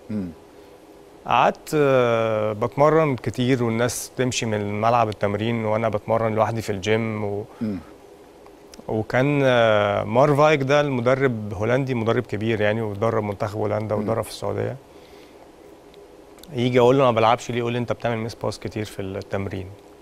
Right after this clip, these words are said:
Speaker 1: مم.
Speaker 2: فأركز أكتر في التمرين، أنا ما بطلعش ال-،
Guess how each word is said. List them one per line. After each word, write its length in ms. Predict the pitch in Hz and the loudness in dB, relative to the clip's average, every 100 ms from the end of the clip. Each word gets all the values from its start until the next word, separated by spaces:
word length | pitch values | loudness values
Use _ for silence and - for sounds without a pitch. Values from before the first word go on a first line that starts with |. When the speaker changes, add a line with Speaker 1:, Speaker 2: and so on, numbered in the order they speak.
| - - | -18 -8
Speaker 1:
مم. 180 | 107 90 - - - - - - - - - - - - - - - - - - | -8 -8 -12 -14 -14 -16 -20 -20 -20 -20 -20 -20 -20 -20 -20 -20 -20 -20 -20 -18
Speaker 2:
فأركز 1900 | - 113 98 98 98 104 101 - - - - - - - - 117 131 - 113 | -12 -4 0 0 0 -4 -6 -8 -10 -10 -12 -14 -16 -12 -2 0 0 -2 -2
أكتر 300 | 127 - 127 | -2 -2 -8
في 100 | - | -8
التمرين، 420 | 110 110 110 123 | -6 -4 -2 -2
أنا 100 | 123 | 0
ما 160 | 120 110 | 0 -2
بطلعش 520 | 104 - 113 123 - | -4 -4 0 0 -2
ال-، 260 | 117 110 | -8 -8